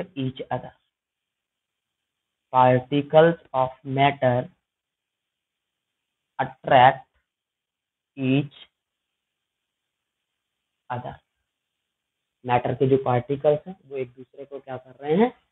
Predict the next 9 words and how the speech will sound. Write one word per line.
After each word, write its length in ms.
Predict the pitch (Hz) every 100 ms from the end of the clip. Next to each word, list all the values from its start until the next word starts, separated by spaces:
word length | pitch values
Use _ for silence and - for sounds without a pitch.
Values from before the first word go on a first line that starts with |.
| _ _ -
Attract 520 | 131 - 131 127 -
कर 60 | 127
रहे 120 | 131
हैं। 60 | _ _ _ _ _ _ _ _ _ _ _ _ _ _ _
तो 40 | 160
ये 120 | 185
कुछ 220 | 185 202 - 139 127
basic 300 | 135 143 -
property। 500 | 151 143 143 139